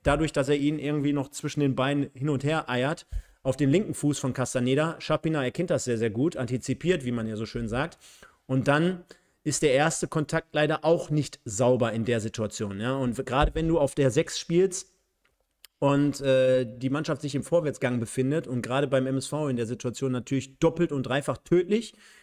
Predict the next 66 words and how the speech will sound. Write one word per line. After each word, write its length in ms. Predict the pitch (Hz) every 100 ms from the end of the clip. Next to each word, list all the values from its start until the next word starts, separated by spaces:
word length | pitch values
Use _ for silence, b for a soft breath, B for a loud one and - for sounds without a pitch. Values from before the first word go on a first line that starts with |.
| b
Essen 260 | 139 147 165
spielt 260 | - 165 156
das 220 | 151 -
auch 220 | 147 120
gut 160 | 151 147
aus, 240 | 156 180
das 120 | 151
muss 140 | 151 147
man 80 |
fairerweise 460 | 135 139 135 131 131
dazu 200 | 131 160
sagen. 260 | 160 160 131
Also 220 | 127 123
Ballgewinn 460 | 107 139 139 135
von 180 | 131 123
Chapina, 460 | - 143 160 151 143
der 180 | 131 135
dann 200 | 143 143
in 160 | 139
dem 160 | 139 165
Moment 260 | 160 165
auch 100 | 156
noch 240 | 143 135 101
wartet, 640 | 135 170 196 143 190 - b b b b b b
äh, 200 | 139 139
und 280 | 147 147 -
genau 300 | 139 139 160
den 180 | 165 135
Ball 160 | 143
in 100 | 165
der 120 | 156
richtigen 300 | 139 156 175
Situation 480 | 135 143 139 147 160
spielt, 300 | - 170 147
weil 240 | 135 139 139
man 160 | 135
hätte 300 | 131 147 139
vielleicht 260 | 120 143 139
spekulieren 460 | 147 143 135 147
können, 200 | 143 147
dass 180 | 131 127
es 220 | 127 - -
dort 220 | 139 127
auf 220 | 127 -
Abseits, 500 | 143 - 165 151 -
äh, 60 | 165
ähm, 580 | 165 165 - - 151 -
ausgeht, 500 | 139 135 - 175 170
ne? 140 | 156
Also 220 | 131 131
auch 140 | 127 -
Knolli, 420 | 139 143 165 175
glaub 240 | 143 151
ich, 100 | 151
verhält 240 | - 131 151
sich 120 | 147
noch 120 | 151
in 120 | 143
der 80 | 139
Mitte 280 | 143 147 156
so, 180 | 127 160
dass 160 | 147
man 120 | 143
sagen 220 | 131 143 139
kann, 180 | 147
okay, 420 | 139 - 156 180